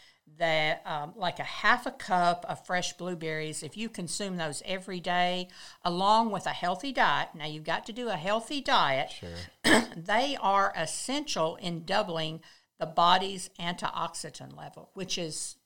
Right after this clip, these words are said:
Speaker 1: that, that's, uh, awesome. You know, they're,
Speaker 2: Sure.
Speaker 1: they're a, a power berry that you can eat.
Speaker 2: Yeah, cancer fighting.
Speaker 1: Right.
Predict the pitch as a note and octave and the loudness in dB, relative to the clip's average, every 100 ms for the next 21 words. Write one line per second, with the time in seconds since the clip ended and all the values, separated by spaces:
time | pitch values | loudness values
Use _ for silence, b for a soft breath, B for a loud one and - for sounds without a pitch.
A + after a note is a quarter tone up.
0 | _ - A3 - F#3+ F#3+ - F3 D#3 - | _ -10 -10 0 2 2 -2 -6 -4 0
1 | E3 - - - _ E3+ F3+ C#3+ C3+ F#3 | 0 0 -8 -14 _ -18 -8 -6 -2 0
2 | F#3+ F#3+ F#3+ F#3 D#3+ - - - A3+ G#3+ | 0 2 4 4 4 0 -6 0 8 8
3 | G3 F3 E3+ E3 D3+ D3 - E3 C#3 C#3+ | 8 2 -2 -2 -4 -8 -8 -10 -8 -10
4 | - D3 C3 F#2+ - - A2+ A#2+ F#2 F#2 | -8 -10 -8 -12 -10 -2 -2 -2 -4 -6
5 | - F2 - G3 A3 F3 | -6 -12 -14 2 6 6